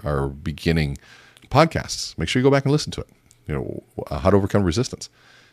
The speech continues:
All of this sort of plays in and of itself, into itself. But just changing that question changes the entire feel of it. And so my scripting when I was calling these people involved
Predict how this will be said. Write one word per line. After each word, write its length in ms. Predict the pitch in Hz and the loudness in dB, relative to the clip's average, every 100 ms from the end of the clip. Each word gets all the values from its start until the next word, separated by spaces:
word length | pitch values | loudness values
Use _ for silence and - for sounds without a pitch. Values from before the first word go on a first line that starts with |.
| _ | _
All 160 | 104 139 | 2 4
of 40 | |
this 140 | 131 - | 4 -2
sort 180 | - 101 | 0 0
of 60 | |
plays 320 | - 87 82 78 | 2 2 4 2
in 60 | |
and 100 | 76 | 0
of 80 | 62 | -4
itself, 340 | - - - - _ _ - | -8 -16 -18 -20 _ _ -10
into 160 | 78 | -6
itself. 300 | - - - _ _ | -6 -6 -12 _ _
But 280 | 107 - _ _ - - | 4 4 _ _ -16 4
just 260 | 123 165 | 4 4
changing 400 | - 131 123 107 | 0 0 2 -2
that 180 | 90 - | -4 -6
question 600 | - 113 107 - 67 62 _ | -2 -2 -2 -6 -8 -10 _
changes 440 | - 95 95 90 80 | -2 2 2 0 0
the 80 | |
entire 420 | 76 71 - 69 65 | -2 -4 -6 -6 -6
feel 600 | - - 85 82 67 53 | -12 -2 2 4 4 0
of 80 | - | -10
it. 120 | - _ _ _ _ _ _ _ _ _ | -14 _ _ _ _ _ _ _ _ _
And 120 | 101 98 | 0 6
so 300 | 107 95 - - - - _ _ _ | 8 8 4 -16 -20 -20 _ _ _
my 180 | 104 101 | 4 4
scripting 580 | - - 208 220 - 76 | 2 0 2 2 0 0
when 120 | 87 | 0
I 20 | |
was 120 | 85 | 0
calling 600 | - - 120 131 80 73 | -4 -2 2 2 0 -4
these 140 | 82 73 | -8 -6
people 360 | 73 69 95 - - - _ - _ _ | -8 -4 -6 -8 -20 -20 _ -20 _ _
involved 720 | 123 127 117 165 92 87 - | -2 0 4 4 4 0 -4